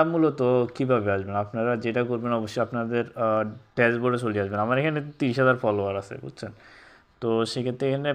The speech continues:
প্রফেশনাল ড্যাশবোর্ডে চলে আসবেন। আহ, আসার পরে এখানে মোডারেশন অপশনের উপরে ক্লিক করে এখানে মোডারেশন অপশনে চলে আসবেন। So এখান থেকে আসার পরে দেখতে পারবেন Facebook-এর, আহ, আপনার অপশনগুলো, আপনি যে টুলগুলো পাইছেন,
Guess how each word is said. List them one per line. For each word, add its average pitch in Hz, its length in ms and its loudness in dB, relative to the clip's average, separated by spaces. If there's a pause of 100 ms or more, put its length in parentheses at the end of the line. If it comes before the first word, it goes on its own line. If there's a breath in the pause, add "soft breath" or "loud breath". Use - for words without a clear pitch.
প্রফেশনাল 127 420 0
ড্যাশবোর্ডে 120 420 2
চলে 110 220 0
আসবেন। 131 200 -10
আহ, 104 880 -6
আসার 120 240 -2
পরে 123 200 -2
এখানে 117 200 -4 (120)
মোডারেশন 107 420 -2
অপশনের 107 300 -4
উপরে 107 260 -4
ক্লিক 107 260 -6
করে 113 140 -4
এখানে 110 240 -6
মোডারেশন 107 360 -4
অপশনে 98 360 -10
চলে 101 220 -6
আসবেন। 120 200 -12 (1160 soft breath)
So - 60 -12 (140)
এখান 185 240 0
থেকে 202 120 0 (100)
আসার 170 220 0
পরে 165 160 2 (140)
দেখতে 113 260 -2
পারবেন 120 300 0
Facebook-এর, 117 580 0
আহ, 107 320 2 (180)
আপনার 101 320 0 (140)
অপশনগুলো, 101 480 -4
আপনি 104 220 -8
যে 101 160 0
টুলগুলো 110 400 0
পাইছেন, 110 240 -4